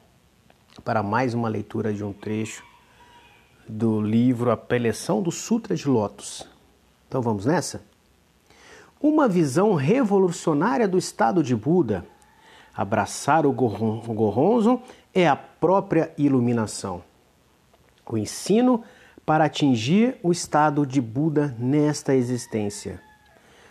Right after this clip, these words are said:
Um Buda é aquele que serviu a centena, a mil-, a centenas, a milhares, a dezenas de milhares,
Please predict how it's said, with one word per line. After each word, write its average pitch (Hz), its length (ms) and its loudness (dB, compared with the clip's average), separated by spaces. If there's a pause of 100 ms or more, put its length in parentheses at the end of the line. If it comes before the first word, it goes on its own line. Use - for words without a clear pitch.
(180)
Um 131 220 2
Buda 117 560 0 (300)
é 196 80 2
aquele 208 360 2
que 208 140 -8
serviu 135 540 2
a 117 40 0
centena, 113 840 -2 (280)
a 117 140 -2
mil-, 107 340 -2
a 110 120 -2
centenas, 120 760 0 (220)
a 123 100 0
milhares, 131 800 2 (140)
a 127 120 0
dezenas 127 720 2
de 170 100 2
milhares, 147 760 2